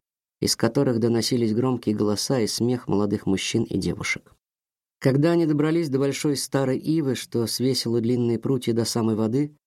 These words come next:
их кто-то окликнул. "Ваше высочество!" Аврора обернулась на крик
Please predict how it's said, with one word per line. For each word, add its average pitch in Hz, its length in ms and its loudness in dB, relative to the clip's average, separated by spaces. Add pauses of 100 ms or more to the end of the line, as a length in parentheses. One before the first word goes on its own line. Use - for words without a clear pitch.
(480)
их 135 160 2
кто-то 143 320 2
окликнул. 101 540 0 (1300)
"Ваше 240 320 4
высочество!" 180 640 0 (1000)
Аврора 131 440 2
обернулась 131 520 0
на 127 100 0
крик 170 300 -2